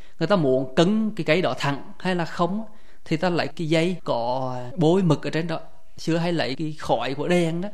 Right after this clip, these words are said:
để mà bôi trên đó, cột một đầu đằng kia và đầu này cắn sợi dây thẳng đó, bụng gãi á, thì biết cái cây đó ngay là, là, là cong liền. Thì cái giấy mực đó là một cái chuẩn.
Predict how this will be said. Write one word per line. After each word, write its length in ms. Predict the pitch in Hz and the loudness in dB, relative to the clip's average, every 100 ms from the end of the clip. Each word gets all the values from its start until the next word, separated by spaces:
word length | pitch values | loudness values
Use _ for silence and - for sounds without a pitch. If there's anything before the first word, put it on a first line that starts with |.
| - - - - | -8 -10 -10 -6
để 120 | 139 | -6
mà 80 | 156 | 2
bôi 220 | 160 175 | 4 4
trên 140 | 196 | 2
đó, 140 | 151 147 - - - - | -4 -4 -8 -10 -10 0
cột 200 | 165 147 - | 6 6 4
một 180 | 147 156 | -2 0
đầu 160 | 170 | 0
đằng 160 | 160 160 | 2 0
kia 180 | 165 170 | 0 0
và 100 | 175 | 2
đầu 200 | 160 156 | 2 2
này 320 | 160 151 151 - - - - - - - | 0 0 -2 -6 -10 -10 -10 -10 -10 -4
cắn 220 | - 160 202 | 0 2 2
sợi 140 | 160 | 2
dây 140 | 147 | 0
thẳng 280 | 170 156 139 | 0 -2 0
đó, 120 | 160 | -2
bụng 340 | 170 156 131 143 | 2 2 2 -2
gãi 200 | 131 139 | 0 0
á, 100 | 185 - | -2 -4
thì 80 | 160 | -2
biết 220 | 131 - | -2 -2
cái 100 | 151 | -2
cây 140 | 143 | -2
đó 80 | 156 | -2
ngay 160 | 139 151 | -2 -2
là, 160 | 175 | -2
là, 180 | 156 147 | -4 -4
là 80 | 156 | -4
cong 240 | 147 147 160 | -2 -2 0
liền. 160 | 147 135 - - | -2 -4 -8 -8
Thì 100 | - | -4
cái 80 | 147 | 2
giấy 160 | 151 185 | 4 4
mực 200 | 165 - | 2 0
đó 120 | 123 | -4
là 120 | 151 | -2
một 120 | 156 | -4
cái 120 | 143 165 | -4 0
chuẩn. 240 | 147 170 | 0 2